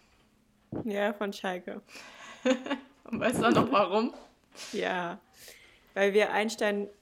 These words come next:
Speaker 1: haben frei la-, fliegen lassen bei uns in der Wohnung und wir haben gesagt, bei wem er als erstes auf dem Kopf landet, dessen Verein vertritt er.
Speaker 2: Und damals stand's vier zu eins. Also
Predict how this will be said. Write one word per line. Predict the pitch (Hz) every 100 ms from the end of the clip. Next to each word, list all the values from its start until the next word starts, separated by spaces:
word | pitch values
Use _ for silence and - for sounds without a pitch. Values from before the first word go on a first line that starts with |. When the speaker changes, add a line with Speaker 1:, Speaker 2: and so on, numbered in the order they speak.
| -
Speaker 1:
haben | 202 196 196
frei | - 196 196
la-, | 196 196
fliegen | - - 233 233
lassen | 220 226 226
bei | 208
uns | 208 247
in | 214
der | 202
Wohnung | 202 214 214 214 220 - - _ -
und | 190
wir | 196
haben | 196 196
gesagt, | 180 190 202 208 - _ - _ -
bei | 185 165
wem | 202 208
er | 185 151
als | 180 -
erstes | 214 233 226
auf | 208 196
dem | 185
Kopf | - 247 -
landet, | 226 226 226 220 - _ _ _ -
dessen | 202 214 214
Verein | 202 - 185 185
vertritt | 180 170 - 165 -
er. | 156 151 - - - - - _ _ 220
Speaker 2:
Und | 208
damals | 220 233 226 220 - -
stand's | 226 226 233
vier | 254 240
zu | - 214
eins. | 220 185 165
Also | - 202 190 190